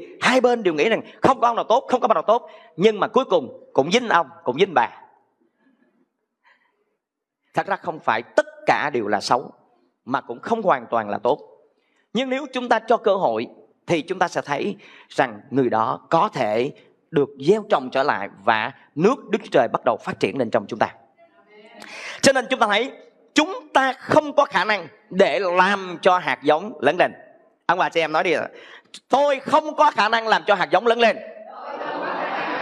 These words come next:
Nhưng tôi có trách nhiệm để gieo hạt giống."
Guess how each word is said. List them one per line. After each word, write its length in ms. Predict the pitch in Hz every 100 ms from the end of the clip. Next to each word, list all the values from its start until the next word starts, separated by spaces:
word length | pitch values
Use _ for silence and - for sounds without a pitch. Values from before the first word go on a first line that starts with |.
| - - - - 127 - - - - - - - - -
Nhưng 340 | 190 285 311 294
tôi 220 | 302 302
có 160 | 302 339
trách 200 | 427 -
nhiệm 200 | 285 220 - - - - - - - - - - - - - - - -
để 120 | 139 190
gieo 240 | 254 277
hạt 160 | 220 196
giống." 200 | 196